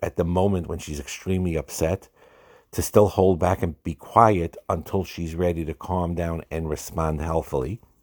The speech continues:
Or in this case, you don't tell your husband, "You're behaving like a wild animal,"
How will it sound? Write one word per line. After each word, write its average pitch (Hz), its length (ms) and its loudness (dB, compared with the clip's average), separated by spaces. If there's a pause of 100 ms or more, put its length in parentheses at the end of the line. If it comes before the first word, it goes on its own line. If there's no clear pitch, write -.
(1120)
Or 101 180 8
in 92 100 4
this 147 180 6
case, - 540 0 (160)
you 95 100 0
don't 101 260 2
tell 104 200 6
your 87 140 2
husband, 85 520 0 (460)
"You're 85 120 0
behaving 85 380 2
like 78 180 -2
a 80 60 0
wild 78 300 0
animal," 95 560 0